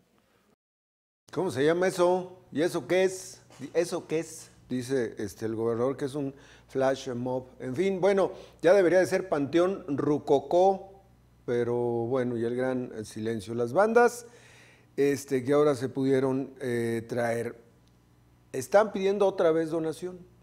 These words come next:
Ahora es una cobija, explica el gobernador, a cambio de una pulsera de acceso. Además,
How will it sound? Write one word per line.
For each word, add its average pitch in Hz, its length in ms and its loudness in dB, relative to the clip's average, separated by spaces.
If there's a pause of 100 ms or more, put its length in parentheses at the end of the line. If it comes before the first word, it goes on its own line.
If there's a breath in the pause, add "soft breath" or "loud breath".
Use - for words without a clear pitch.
(100)
Ahora 202 680 4 (340 loud breath)
es 170 380 -2
una 226 460 0
cobija, 185 760 0
explica 131 480 -4
el 143 80 0
gobernador, 151 800 0
a 98 220 -8
cambio 151 680 2 (360 soft breath)
de 120 100 -4
una 147 520 -2
pulsera 123 520 -4
de 120 140 -4
acceso. 87 440 -14
Además, 160 520 -8